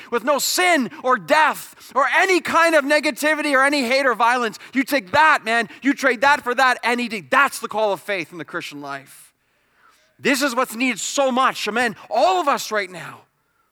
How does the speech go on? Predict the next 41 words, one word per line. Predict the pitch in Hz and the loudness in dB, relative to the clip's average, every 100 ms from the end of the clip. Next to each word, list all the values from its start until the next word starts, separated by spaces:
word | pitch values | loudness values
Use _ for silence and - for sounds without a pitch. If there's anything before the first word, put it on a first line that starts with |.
| _ _ _ 139 | _ _ _ -2
young | 269 320 | 2 2
and | 302 | 2
old. | 320 330 311 226 135 - _ _ _ _ _ _ _ _ _ _ _ _ _ _ _ _ _ _ _ _ | 2 2 2 0 -6 -18 _ _ _ _ _ _ _ _ _ _ _ _ _ _ _ _ _ _ _ _
The | 240 226 | -4 -4
clarity | - 269 330 339 294 233 151 - _ | -2 2 6 6 4 2 -2 -10 _
to | 226 | -8
see | - 277 | -4 2
our | 247 | 2
min-, | 226 233 226 | 2 -4 -4
our | 220 226 | -2 0
ministries | 208 269 285 - 247 226 | 0 -2 -2 -4 -6 -8
fulfilled | - 220 - 226 226 185 - - - | -8 -10 -2 0 2 -2 -6 -20 -6
as | 190 | -6
we | 160 220 | -4 0
are | 208 | 0
being | 190 190 | 0 -4
asked. | 170 185 170 143 - | -4 -4 -4 -10 -4
God, | 220 190 | -2 -2
help | 240 285 269 | -4 -6 -8
us | 240 - | -10 -10
by | 240 | -10
your | 240 | -10
strength | 214 - 226 226 220 | -12 -12 -10 -10 -12
and | 202 | -10
grace. | 220 214 - - | -8 -8 -12 -4
And | 214 208 | -2 0
notice | 269 294 247 | 0 -2 -4
how, | 247 - | -6 -6
how | 233 | -6
he | 240 | -4
unpacks | 220 - 208 254 262 | -4 -6 -4 -4 -4
this | 202 - | -10 -8
now. | 196 180 - | -6 -8 -8
"But | 208 | -2
as | 226 233 | 0 0
for | - 196 | -4 -10
you," | 202 254 208 - - | -4 -4 -4 -8 -2
verse | 220 | -2
five, | - 226 170 | 0 0 0
"be | 196 | -6
sober-minded." | - 202 175 170 180 147 | -4 -4 -4 -6 -8 -12